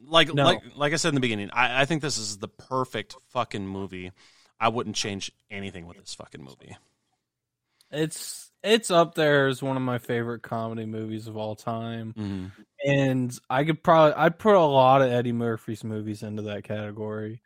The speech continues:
Speaker 1: Yeah.
Speaker 2: I really, I really enjoy Eddie Murphy. Um, if we ever do another eighties comedy, uh,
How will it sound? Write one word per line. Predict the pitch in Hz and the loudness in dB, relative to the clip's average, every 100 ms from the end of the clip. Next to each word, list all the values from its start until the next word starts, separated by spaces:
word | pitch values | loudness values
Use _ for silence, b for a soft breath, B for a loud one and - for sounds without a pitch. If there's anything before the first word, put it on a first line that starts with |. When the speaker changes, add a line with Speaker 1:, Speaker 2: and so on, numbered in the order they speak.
| _ - | _ -8
Speaker 1:
Yeah. | 120 127 | -2 0
Speaker 2:
I | 120 | 0
really, | 120 120 120 117 | -2 -2 -2 -2
I | 123 | -2
really | 127 127 127 | 0 0 0
enjoy | 120 123 120 | -2 -2 0
Eddie | 117 113 | 0 -2
Murphy. | 113 110 110 113 110 110 - b b b 117 | -4 -8 -8 -10 -10 -10 -14 b b b -4
Um, | 120 120 123 117 117 113 - | 0 2 2 0 -4 -8 -6
if | 131 147 | -4 0
we | 139 | 2
ever | 135 135 127 | 4 2 2
do | 127 123 | 2 2
another | 123 123 120 117 | 0 0 0 -2
eighties | 120 120 117 | -2 -2 -4
comedy, | - 117 117 117 117 113 113 110 113 | -6 -4 -4 -4 -6 -6 -8 -10 -8
uh, | 110 110 107 | -6 -6 -8